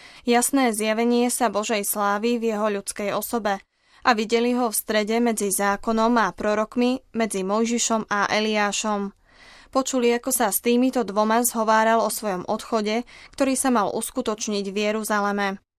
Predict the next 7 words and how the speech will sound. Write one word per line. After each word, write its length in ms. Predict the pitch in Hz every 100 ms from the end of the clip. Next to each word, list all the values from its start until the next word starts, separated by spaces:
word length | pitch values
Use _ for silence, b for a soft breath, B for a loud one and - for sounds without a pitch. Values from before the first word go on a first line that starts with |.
| _ _ _ _ -
Ježišov 480 | 233 202 - 214
odchod 400 | - 220 - 220
v 160 | 208 226
Jeruzaleme, 560 | 233 226 220 214 208 202 B B B
aké 320 | 254 269 214
tajomné 480 | 208 220 220 220 214
slová. 640 | 214 220 214 214 196 190